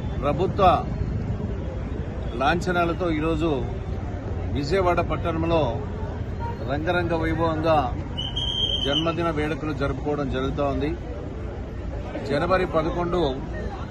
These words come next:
వెయ్యి ఎనిమిది వందల ఏడవ సంవత్సరంలో రేనాట ప్రాంతంలో ఈ ఓబెన గారు జన్మించడం జరిగింది.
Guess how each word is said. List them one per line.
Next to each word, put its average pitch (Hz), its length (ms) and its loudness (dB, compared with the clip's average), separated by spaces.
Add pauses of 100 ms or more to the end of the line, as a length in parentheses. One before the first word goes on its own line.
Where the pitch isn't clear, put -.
(200)
వెయ్యి 170 300 0
ఎనిమిది 175 280 0
వందల 165 300 0 (220)
ఏడవ 160 240 2 (300)
సంవత్సరంలో 156 640 0 (2000)
రేనాట 190 460 2
ప్రాంతంలో 170 540 4 (2000)
ఈ 143 120 2 (140)
ఓబెన 180 340 2
గారు 170 180 4 (120)
జన్మించడం 160 520 0
జరిగింది. 151 460 2